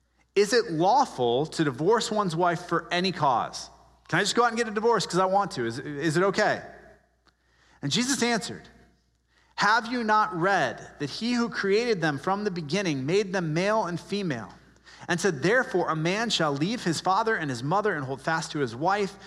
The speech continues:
and the two shall become one flesh'? So they are no longer two, but one flesh.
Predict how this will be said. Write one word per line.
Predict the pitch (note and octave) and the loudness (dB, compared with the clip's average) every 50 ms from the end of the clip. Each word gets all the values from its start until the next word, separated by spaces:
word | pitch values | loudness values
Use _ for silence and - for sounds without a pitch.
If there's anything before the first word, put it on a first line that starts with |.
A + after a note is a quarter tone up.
| - - - | -20 -14 -6
and | - D#3+ D3+ | -4 -2 -2
the | C#3+ | -2
two | - - - - A3 A#3+ A#3+ B3 B3 | -4 -4 -4 0 0 2 2 0 0
shall | G#3 - F3+ D#3+ | 0 -2 -2 -2
become | D3+ D#3 - - F3 E3 D3+ C#3+ - C#3 | -2 -2 -2 0 -2 0 0 -2 -6 -2
one | C#3 D#3 F3 F#3+ G3 F#3 | 0 0 0 0 0 -4
flesh'? | - - E3 A#2 G#2 - - - - - - - _ _ _ _ _ _ _ _ _ - - - | -4 -2 -2 -2 -2 -4 -6 -8 -8 -8 -10 -14 _ _ _ _ _ _ _ _ _ -20 -20 -14
So | - - E3+ E3+ | -6 0 2 2
they | F3 F3 | 4 4
are | E3 D#3 | 2 2
no | D#3+ F3 G3+ | 2 2 2
longer | A3 A3 G#3 G3 E3+ C#3 C3+ | 2 2 2 2 0 -2 -4
two, | - - - - A3+ A#3+ B3+ C4 C4+ B3+ - - | -6 -6 -2 0 2 2 4 2 2 0 -2 -2
but | D3+ C#3+ - | -4 -4 -2
one | C#3+ C#3+ D#3+ F#3+ A3 A3+ | -2 0 0 0 0 0
flesh. | G3+ - G3 F#3 D#3 A#2 G2 - - - - | -4 -2 0 0 0 0 -4 -8 -12 -12 -14